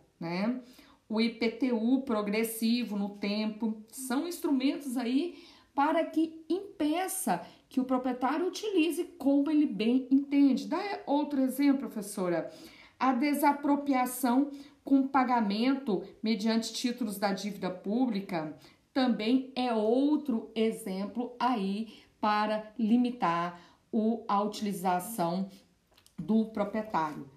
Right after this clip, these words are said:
Assim como, né, a gente vê também restrições na propriedade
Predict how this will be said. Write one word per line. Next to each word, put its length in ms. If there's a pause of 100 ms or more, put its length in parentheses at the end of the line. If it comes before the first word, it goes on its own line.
(120)
Assim 420
como, 340
né, 200
a 60
gente 300
vê 280
também 520
restrições 1200 (320)
na 200
propriedade 960